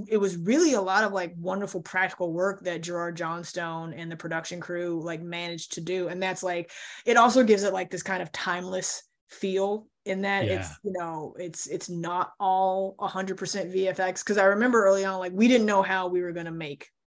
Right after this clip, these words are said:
Speaker 1: the doll. Um, and there was a world where she would have been, like, completely V F X. Um,
Speaker 2: Right.
Speaker 1: but then, you know, we happily and, you know, thankfully went in another direction and it worked.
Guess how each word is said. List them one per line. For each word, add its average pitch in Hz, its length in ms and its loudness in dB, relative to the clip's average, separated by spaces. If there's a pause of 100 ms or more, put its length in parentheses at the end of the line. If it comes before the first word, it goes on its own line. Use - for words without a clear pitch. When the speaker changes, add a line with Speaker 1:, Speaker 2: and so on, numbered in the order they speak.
(140)
Speaker 1:
the 175 140 -6
doll. 147 460 -4 (560)
Um, 147 460 -10 (120)
and 180 160 -6
there 180 120 -2
was 175 140 -2
a 175 60 2
world 196 420 4
where 180 140 -4
she 185 200 -4
would 190 220 6
have 180 120 2
been, 170 180 -4
like, 156 180 -8
completely 170 540 -2
V 160 260 -2
F 151 140 -8
X. - 540 -8 (180)
Um, 110 80 -8
Speaker 2:
Right. 95 300 -4 (400)
Speaker 1:
but 165 300 -4
then, 170 200 -2
you 170 100 -8
know, 165 160 -6
we 160 280 0
happily 170 760 2
and, 170 240 -10
you 170 60 -10
know, 147 340 -8
thankfully 175 340 -4
went 170 220 -4
in 180 80 -10
another 175 260 -6
direction 170 600 -4
and 170 260 -14
it 165 180 -10
worked. 196 480 0